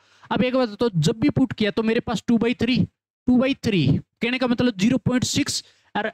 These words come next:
approximate देगा, तो ज़ीरो पॉइंट सिक्स का greatest integer हमेशा क्या देगा, ज़ीरो देगा। क्या देगा, Zero value देगा। तो ये मेरे पास greatest integer है,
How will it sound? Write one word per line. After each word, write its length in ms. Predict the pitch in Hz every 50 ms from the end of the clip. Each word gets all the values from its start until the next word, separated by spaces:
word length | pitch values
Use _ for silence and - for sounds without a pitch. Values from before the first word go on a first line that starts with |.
| -
approximate 560 | 196 - - 226 233 - - 285 247 269 269 254
देगा, 200 | 269 254 233 208
तो 140 | - 226 220
ज़ीरो 240 | 185 180 233 269 277
पॉइंट 200 | - 262 262 254 -
सिक्स 260 | - 247 - - -
का 140 | - 269 247
greatest 440 | 226 233 226 - - 247 233 -
integer 320 | 240 208 214 233 214 233 220
हमेशा 300 | 214 196 185 156 - 202
क्या 140 | - 202 196
देगा, 300 | 180 180 175 202 208 196 - _ _ _ _ _ _ _ _ _
ज़ीरो 220 | - - 170 147 131
देगा। 260 | 117 110 107 - - - - - - _ _ _ _ _ _ _ _
क्या 100 | 185 180
देगा, 260 | 170 175 170 202 214 - _ _ -
Zero 200 | 151 165 196 180
value 240 | 156 139 127 123 131
देगा। 240 | 123 131 139 180 175 - _ _ _ _ _ _ _ -
तो 40 |
ये 100 | 175 180 170
मेरे 180 | 170 165 160
पास 240 | 156 - 185 175 - -
greatest 440 | 147 143 151 143 - 185 175 - -
integer 340 | 160 135 123 131 123 147 180
है, 80 | 190